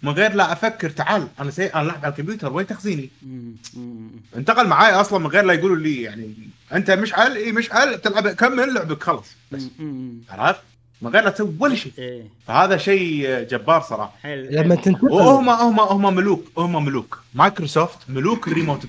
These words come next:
Speaker 1: بلاي. ملوك، آه، يعني، يعرفون إن شغلك هني، بتكمله هني، هم أحسن ناس.
Speaker 2: مم.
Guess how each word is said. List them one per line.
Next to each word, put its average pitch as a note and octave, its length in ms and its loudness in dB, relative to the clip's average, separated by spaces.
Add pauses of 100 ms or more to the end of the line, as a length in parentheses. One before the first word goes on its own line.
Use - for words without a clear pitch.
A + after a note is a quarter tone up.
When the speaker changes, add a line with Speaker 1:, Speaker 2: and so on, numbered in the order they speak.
Speaker 1:
بلاي. A2+ 200 -6 (280)
ملوك، F3 520 0 (420)
آه، A2+ 880 0 (180)
يعني، A#2 960 -4 (480)
يعرفون D3 540 0
إن D3+ 60 0
شغلك F3+ 360 -2
هني، F#3+ 400 -4 (260)
بتكمله D#3+ 440 2
هني، A#3 260 -2 (160)
هم F#3+ 160 4
أحسن F#3+ 300 0
ناس. C3+ 280 -8 (540)
Speaker 2:
مم. B2+ 200 -12